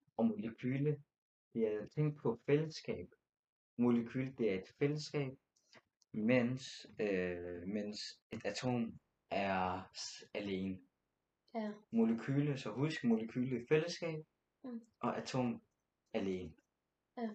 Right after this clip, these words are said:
Speaker 1: Så hvis jeg siger H, hvad er det så? Hvis jeg kun siger H, er det så, øh, atom eller molekyle?
Speaker 2: Atom.
Speaker 1: Ja, hvor siger du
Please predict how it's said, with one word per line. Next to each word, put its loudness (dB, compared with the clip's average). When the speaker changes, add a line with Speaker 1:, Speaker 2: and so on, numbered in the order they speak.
Speaker 1:
Så 0
hvis -4
jeg 0
siger 2
H, 4
hvad 4
er 0
det -6
så? -6
Hvis -4
jeg -2
kun 0
siger 0
H, -4
er -2
det -10
så, -2
øh, -4
atom -2
eller -2
molekyle? -6
Speaker 2:
Atom. -6
Speaker 1:
Ja, -4
hvor -4
siger -2
du -8